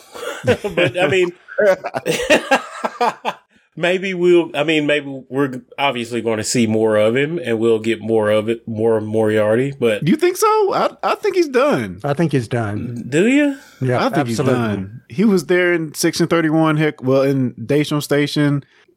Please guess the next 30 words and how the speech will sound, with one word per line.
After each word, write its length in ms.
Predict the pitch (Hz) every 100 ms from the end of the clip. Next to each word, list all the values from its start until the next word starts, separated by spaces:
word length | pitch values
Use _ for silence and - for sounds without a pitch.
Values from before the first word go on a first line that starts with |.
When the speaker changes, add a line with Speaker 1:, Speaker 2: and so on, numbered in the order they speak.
| _
Speaker 2:
We're 420 | 110 104 135 147
not 220 | 143 147
gonna 160 | 135 135
see 120 | 131
him 120 | 139
anymore. 380 | 135 135 131 131
He 120 | 127
was 140 | 135 123
used 180 | 139 135
as 100 | 117
a 60 |
tool 540 | 110 147 135 135 127 127 _ _ _
for 220 | - 139 -
us 240 | 135 131
to 420 | - 139 127 117 120 _ _ -
kind 240 | 147 135
of 60 | 127
foreshadow 640 | 151 143 131 131 127 127
Data 580 | 120 123 123 135 135 135 _ - 101
being 580 | 131 139 139 135 135 - _ _ _
in 260 | - 123 120
the, 100 | 110
in 160 | 131 127
the 100 | 123
center 320 | 147 135 123
of 60 |
the 80 | 117
Institute, 480 | 123 127 120 135 127
and 80 | 101
that's 240 | 117 156